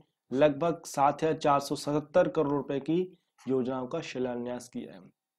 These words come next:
और आपको एक और चीज आपको साथ में बता दूं कि राजमार्ग मंत्री जो हैं वो कौन है, नितिन गडकरी जी हैं। आपको बताना है इन्होंने हाल ही में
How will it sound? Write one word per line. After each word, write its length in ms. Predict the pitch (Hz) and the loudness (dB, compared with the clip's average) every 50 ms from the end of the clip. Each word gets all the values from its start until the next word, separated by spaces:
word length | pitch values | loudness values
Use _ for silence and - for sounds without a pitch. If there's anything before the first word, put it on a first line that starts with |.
| _ _ _ _ _ _ _ _ - | _ _ _ _ _ _ _ _ -12
और 140 | 120 123 127 | -4 2 2
आपको 220 | 131 123 123 147 | 2 2 4 2
एक 140 | 143 131 117 | 0 2 2
और 100 | 143 139 | 0 -2
चीज 180 | - 156 151 151 | 2 4 4 4
आपको 300 | 143 139 - - - 143 | 4 4 0 -8 -10 -8
साथ 260 | - 127 120 113 147 | -6 -6 -6 -4 -4
में 80 | 143 | -4
बता 160 | 143 139 143 139 | 0 2 2 2
दूं 180 | 143 170 180 180 - - - - - _ _ - | 2 0 -4 -4 -8 -16 -20 -20 -20 _ _ 2
कि 140 | 165 160 147 | 4 6 6
राजमार्ग 560 | 143 135 131 127 135 139 143 147 156 160 156 | 8 6 6 6 4 4 6 6 6 6 4
मंत्री 440 | 147 131 131 135 135 131 - 160 175 | 2 2 2 0 0 0 2 2 4
जो 120 | 165 170 165 | 4 4 2
हैं 140 | 151 156 | 0 0
वो 140 | 156 151 151 151 | 0 0 0 0
कौन 220 | - 160 156 143 | 0 -2 -2 0
है, 240 | 147 170 185 185 - _ _ _ _ _ _ _ _ - - _ _ _ - | -2 -4 -6 -6 -10 _ _ _ _ _ _ _ _ -20 -20 _ _ _ -8
नितिन 380 | 123 123 127 120 - 151 147 131 | -4 -4 -4 0 2 2 2 2
गडकरी 360 | 123 107 98 - 107 110 107 | 0 -2 -4 -6 -6 -6 -6
जी 160 | 104 - - | -8 -10 -14
हैं। 200 | 104 107 104 117 _ _ _ _ _ - _ _ _ _ _ - | -16 -18 -20 -20 _ _ _ _ _ -20 _ _ _ _ _ -8
आपको 220 | 120 120 120 - 139 | -8 -8 -4 2 2
बताना 340 | 135 135 143 147 156 156 | 2 4 4 2 4 2
है 100 | 170 175 - | 0 0 -2
इन्होंने 380 | 156 143 139 143 160 170 180 170 | -4 -4 -2 -2 -2 0 0 -2
हाल 320 | 147 - - 120 131 139 139 | -2 -2 0 0 2 2 4
ही 180 | 147 180 185 | 6 6 6
में 280 | 175 156 143 151 180 | 6 6 4 2 -2